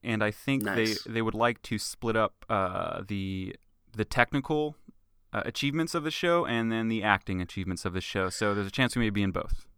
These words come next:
Speaker 2: That's cool. That's cool. That'd
Speaker 1: Yeah.
Speaker 2: be good because, like, yeah, you don't wanna, you don't want to sweep the awards
Speaker 1: No.
Speaker 2: both years. It just
Speaker 1: It's
Speaker 2: sort
Speaker 1: never
Speaker 2: of,
Speaker 1: good.
Speaker 2: like, yeah, it's a, yeah. Um,
Speaker 1: Yeah.
Speaker 2: but the, uh, uh,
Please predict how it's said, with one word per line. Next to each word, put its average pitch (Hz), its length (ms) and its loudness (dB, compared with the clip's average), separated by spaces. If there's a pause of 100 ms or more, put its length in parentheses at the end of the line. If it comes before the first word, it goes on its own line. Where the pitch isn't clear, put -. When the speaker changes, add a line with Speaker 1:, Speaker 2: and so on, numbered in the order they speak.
(560)
Speaker 2:
That's 139 220 8
cool. 90 260 0
That's 110 160 2
cool. 131 120 0
That'd 147 180 4
Speaker 1:
Yeah. - 60 2
Speaker 2:
be - 40 -4
good 156 180 4
because, 117 300 2
like, 107 240 0
yeah, 110 240 4
you 117 200 2
don't 139 180 2
wanna, 110 320 4
you 131 120 -2
don't 143 120 0
want 143 140 2
to 98 40 -8
sweep - 480 0
the 98 120 -2
awards 95 440 0
Speaker 1:
No. 101 200 4
Speaker 2:
both - 100 -6
years. 104 420 -2
It 92 60 -4
just - 220 -4
Speaker 1:
It's 117 40 4
Speaker 2:
sort 110 40 4
Speaker 1:
never 98 160 4
Speaker 2:
of, 92 60 2
Speaker 1:
good. - 260 0
Speaker 2:
like, - 140 -12 (380)
yeah, 90 300 2
it's 95 220 -2
a, 90 160 -6 (140)
yeah. - 260 -6 (200)
Um, 117 340 6 (280)
Speaker 1:
Yeah. 104 120 -6
Speaker 2:
but 147 220 2
the, 143 280 0
uh, 127 300 4 (160)
uh, 104 440 4